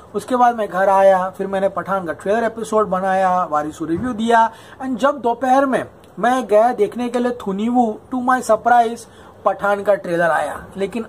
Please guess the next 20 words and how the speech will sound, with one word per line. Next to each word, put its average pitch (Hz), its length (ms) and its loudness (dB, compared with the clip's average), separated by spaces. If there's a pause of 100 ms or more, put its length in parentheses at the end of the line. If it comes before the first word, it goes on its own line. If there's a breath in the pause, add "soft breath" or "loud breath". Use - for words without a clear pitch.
unfortunately 254 840 0 (340 loud breath)
वो 247 80 2
हिंदी 233 340 -2
language 226 380 0
में 214 120 -4
नहीं 185 240 0
आया, 175 260 4 (180)
वो 262 60 -2 (140)
तमिल 202 260 -2
में 220 140 -2
आया। 170 360 2 (180)
लेकिन 180 220 -6
वो 202 140 -2
कहते 180 240 0
हैं 254 120 2
ना, 208 180 0 (460 loud breath)
"Cinema 233 400 0
has 208 260 2
no 190 160 -2
language." 151 460 -6